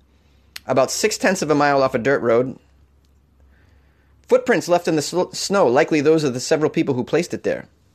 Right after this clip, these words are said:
<laughs> It was a Ti-, Tidel A T M machine, T I D E L.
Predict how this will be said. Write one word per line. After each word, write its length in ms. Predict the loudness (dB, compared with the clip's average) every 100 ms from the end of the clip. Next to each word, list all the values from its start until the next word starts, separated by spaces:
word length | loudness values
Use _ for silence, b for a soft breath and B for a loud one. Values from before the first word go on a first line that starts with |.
| b b b b b -12
<laughs> 1400 | -10 -8 -10 -10 -18 _ -20 -20 -20 -20 _ _ -8 -6 -6 _ _ -20 _
It 60 | -4
was 140 | 0
a 60 | -2
Ti-, 340 | -2 -2 -2 -6 _
Tidel 480 | -2 0 2 0 0
A 120 | -2
T 180 | -2 -2
M 100 | -2
machine, 340 | -2 -6 -6
T 200 | -2 0
I 80 | 0
D 280 | -2 -4 -2
E 40 |
L. 180 | -2